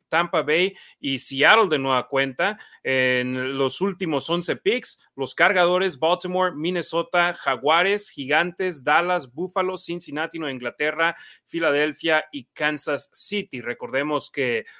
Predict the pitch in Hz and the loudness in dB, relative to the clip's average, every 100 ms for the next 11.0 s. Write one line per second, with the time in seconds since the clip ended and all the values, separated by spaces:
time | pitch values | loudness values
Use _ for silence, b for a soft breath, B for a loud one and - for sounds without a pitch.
0 | B - 127 127 123 120 117 - - - | B -6 0 2 4 2 2 0 0 -2
1 | - b b b b - 127 117 135 113 | -6 b b b b -14 -12 0 0 0
2 | 240 294 226 151 131 127 156 214 214 170 | 0 2 2 2 0 2 2 2 -2 -4
3 | 170 160 151 135 - 147 160 160 151 131 | -4 -4 -4 -4 -2 -2 -2 0 0 0
4 | 139 131 139 165 147 127 143 156 156 160 | -6 -4 0 4 4 2 -2 -2 0 4
5 | 139 - 131 127 117 - - 131 123 113 | 4 2 2 2 2 -2 -8 -6 -6 -6
6 | 131 123 - 175 165 156 123 - 127 120 | -6 -6 -4 -4 -2 -2 -4 -6 -4 -2
7 | 117 113 - 156 165 165 139 123 147 147 | -4 -6 -4 0 0 0 -4 -4 -2 -2
8 | 139 131 143 147 135 113 b b b _ | -2 -2 -2 0 0 0 b b b _
9 | 139 120 120 135 139 143 135 123 113 143 | -6 -4 -4 2 4 6 6 4 2 0
10 | 139 131 139 147 151 147 139 131 - 123 | 0 0 0 2 0 0 -2 -4 -6 -8